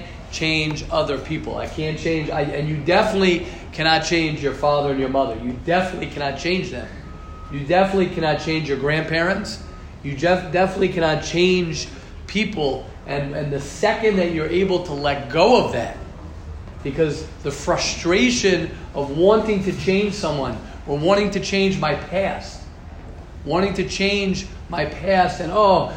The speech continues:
I wanna change this, I wish this person would," that's where we suffer the most. We suffer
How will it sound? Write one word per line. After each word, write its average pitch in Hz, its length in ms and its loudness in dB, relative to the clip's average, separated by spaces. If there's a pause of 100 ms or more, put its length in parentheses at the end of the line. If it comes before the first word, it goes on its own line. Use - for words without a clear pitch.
(140)
I 139 80 0
wanna 180 320 2
change 196 480 0
this, 180 240 0
I 151 100 0
wish 185 400 0 (260)
this 175 220 0
person 190 240 2
would," 185 180 2 (240)
that's 202 400 6
where 185 220 4
we 175 180 2
suffer 190 600 2
the 143 120 -4
most. 147 500 -2 (400)
We 143 120 -4
suffer 202 840 4